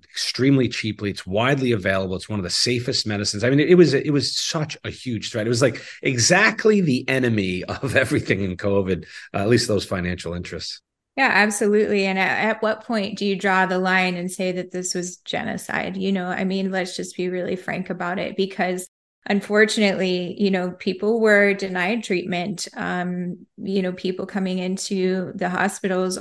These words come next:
Speaker 2: or if they were given treatment, it was treatment that was very aggressive, put on ventilators, which then they ended up declining. And, you know, the, the rate of survival, uh, on a ventilator was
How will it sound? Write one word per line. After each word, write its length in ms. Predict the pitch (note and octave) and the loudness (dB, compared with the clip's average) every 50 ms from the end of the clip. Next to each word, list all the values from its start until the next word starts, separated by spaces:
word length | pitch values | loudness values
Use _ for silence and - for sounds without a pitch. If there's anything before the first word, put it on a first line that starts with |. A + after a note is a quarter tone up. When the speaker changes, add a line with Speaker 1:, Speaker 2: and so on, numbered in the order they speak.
| - | -6
Speaker 2:
or 320 | - F#3+ G3 F#3+ F#3+ F#3+ F#3+ - - - - - | -4 -2 0 0 0 0 -4 -10 -16 -16 -18 -6
if 220 | - A3 A3 G#3 - | 0 0 0 2 2
they 140 | - F#3+ G3 | 2 4 4
were 380 | F#3 F#3+ G#3 A3 A#3+ A#3+ A#3+ | 4 6 6 8 8 8 8
given 340 | A3 A3 G#3 F#3+ F#3+ F#3 G3 | 6 4 2 2 2 0 -2
treatment, 580 | - - G#3+ F#3 - G3 F#3+ F#3 F#3 F3+ F3+ - | -2 0 0 0 0 0 -2 -2 -2 -4 -4 -2
it 220 | - G3 F#3+ - | 0 0 0 2
was 480 | F#3+ F#3+ F#3+ F#3 F3+ F3+ F#3 F#3 - - - - | 2 2 2 2 2 0 0 -2 -4 -8 -10 -10
treatment 500 | - - A#3+ G#3 - G#3 G3+ F#3+ G#3 - | -6 -2 0 0 2 2 2 0 0 -2
that 180 | F#3+ F#3 - - | -2 -2 0 0
was 200 | F#3+ F#3+ F#3 G3 | -2 -4 -2 -2
very 300 | F#3 F#3 G3 G#3 A3+ G#3+ | 0 2 4 6 6 6
aggressive, 720 | G3+ G3 G3 F#3 F3+ F3+ F#3 - - F#3 F#3 F#3 F#3 - | 4 2 0 -2 -2 -2 -2 -4 -4 -4 -4 -4 -6 -6
put 140 | - G#3 G3 | -4 -4 -2
on 200 | F#3 F#3+ G3 F#3 | 0 0 0 0
ventilators, 760 | F#3 F3+ F#3 F#3+ F#3 F#3 F3+ F#3 F3+ F3+ F3+ F#3 F#3 F#3 - | 0 0 0 0 0 0 0 0 0 0 0 -2 -2 -4 -4
which 260 | F#3+ F#3 F#3 F#3 - | -4 -6 -4 -6 -6
then 360 | - F3+ F3+ F#3 F3+ F#3 F#3+ - - - - - _ - | -6 -4 -4 -2 -2 -2 -4 -6 -8 -18 -20 -18 _ -2
they 240 | G3 G3 F#3 F#3 F#3 | 2 2 4 4 4
ended 240 | F#3 F#3+ F#3+ F#3+ F#3+ | 2 2 0 2 2
up 160 | F#3 F#3 - | 0 0 0
declining. 640 | G3 G3 - - F#3 F3 F3+ F#3 G3+ G#3 G#3+ G#3 G3 | -4 -4 -4 -4 -4 -2 0 2 4 4 6 6 4
And, 280 | F#3 F#3 F3+ F3+ F#3 - - | 4 4 2 0 0 -2 -2
you 100 | F#3 F3+ | -4 -4
know, 120 | F3+ F3+ | -4 -2
the, 260 | F3 F#3+ F#3+ F#3 G3 - _ - | -2 0 -2 -2 -4 -8 _ -6
the 100 | - F#3+ | -4 -4
rate 280 | F#3+ G3+ G#3 A3 A#3 A#3 | -2 0 0 2 4 2
of 100 | A#3 A3 | 2 0
survival, 840 | - A#3 G#3 G#3 G#3+ A3+ A#3 G#3+ G3 F#3+ F#3+ F#3+ G3 G3+ G3+ - - | 0 -2 0 2 4 4 4 4 4 2 2 2 2 0 -2 -6 -8
uh, 360 | F#3 F#3+ F#3 F#3 F#3 F#3+ G3 - | -6 -4 -2 -2 -2 -2 -4 -4
on 220 | - F#3 F#3+ F#3+ F#3+ | -4 -2 -2 0 0
a 40 | |
ventilator 580 | F3+ F#3 F#3+ G#3 G3+ - G#3 G3+ G3+ G3 G3+ G3+ | 0 0 0 0 0 0 -2 0 0 2 2 2
was 280 | G3 G3 G3 G3 - | 0 0 -2 -4 -10